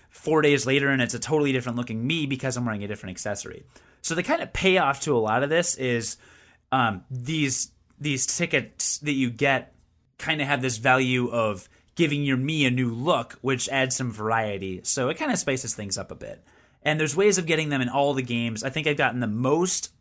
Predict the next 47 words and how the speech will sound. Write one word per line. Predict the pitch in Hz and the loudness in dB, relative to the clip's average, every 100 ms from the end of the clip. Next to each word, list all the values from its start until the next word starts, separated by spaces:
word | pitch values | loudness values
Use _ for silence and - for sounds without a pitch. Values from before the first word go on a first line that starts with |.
| - | -16
probably | - 147 143 139 139 139 127 | -2 0 0 -2 -2 0 -2
from | - - 127 127 135 147 151 - - _ _ | -4 -2 0 0 -2 -4 -8 -18 -20 _ _
the, | 131 127 135 123 | -10 -4 0 2
uh, | 117 104 98 87 90 - _ _ | 2 2 -2 -4 -8 -12 _ _
the | - 127 127 | -14 -6 -2
mansion | 120 123 131 139 135 | 0 0 0 -2 -2
one, | 131 | -2
the | 123 | -2
Haunted | 113 110 101 | -2 -2 -4
Ma-, | 107 | -6
Monster | 120 113 120 143 | -2 -2 -2 -2
Manor. | 139 143 156 - - | -2 -2 -4 -8 -8
I've | 139 | -2
definitely | 147 202 202 156 | 0 0 0 -2
gotten | 127 113 | 0 0
the | 110 | -2
most | 107 107 110 | -2 -2 -4
from | - 95 | -6 -6
Monster | 92 104 - | -6 -6 -4
Manor, | 123 123 127 | -2 -2 0
but | 127 113 - - - | -2 -2 -6 -20 -6
you | 170 | 0
get | 208 - | 0 2
these | 214 - | 0 0
tickets | 170 131 117 - | -2 -2 -4 -6
through | - 151 131 | -8 -2 2
all | 113 | 2
the | 107 | 0
games, | 98 101 92 87 - - _ | -4 -6 -6 -6 -8 -8 _
and | 127 123 131 | -4 -2 2
that's, | 131 123 - - - _ _ _ | 0 0 -6 -8 -12 _ _ _
that's | 196 190 | -2 2
kind | 240 | 2
of | 220 | 2
the | 156 | 2
meta | 135 139 135 | 2 4 2
game | 123 123 113 110 | 2 0 0 -2
that, | 101 120 | -4 -4
uh, | 127 123 | -6 -6
that, | 123 117 117 | -4 -6 -4
that's | 131 - | -2 -2
the | 120 | -2
undercurrent | 135 127 127 120 101 | -2 -4 -2 -4 -4
through | - 113 | -6 -2
all | 98 98 | 0 0
of | 90 | -4
this. | 80 - - | -8 -10 -10